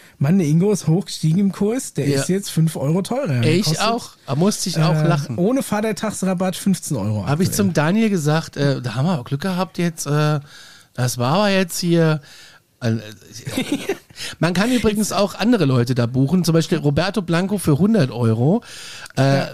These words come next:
Speaker 2: wer auch immer D J Düse ist, Malles
Speaker 1: Also es
Speaker 2: ältester D J kriegst du für dreißig Euro, ähm, Doktor Alban für siebenundvierzig, was sind das für Preise?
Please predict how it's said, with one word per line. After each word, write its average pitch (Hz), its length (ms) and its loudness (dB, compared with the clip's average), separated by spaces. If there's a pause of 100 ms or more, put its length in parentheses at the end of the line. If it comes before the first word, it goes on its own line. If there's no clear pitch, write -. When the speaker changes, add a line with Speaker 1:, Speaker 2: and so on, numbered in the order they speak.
Speaker 2:
wer 160 160 2
auch 180 80 -2
immer 196 220 4
D 170 160 2
J 185 300 2
Düse 233 320 4
ist, 131 520 0 (380)
Malles 180 500 2
Speaker 1:
Also 185 100 2
es 165 60 4
Speaker 2:
ältester 180 320 0
D 147 140 0
J 185 240 0
kriegst 160 200 0
du 170 60 0
für 147 120 2
dreißig 135 500 -4
Euro, 101 460 -4 (560)
ähm, 117 360 2 (100)
Doktor 143 300 0
Alban 175 400 0
für 143 100 2
siebenundvierzig, 175 760 0
was 135 80 2
sind 160 80 0
das 190 100 0
für 127 100 -2
Preise? 165 600 -4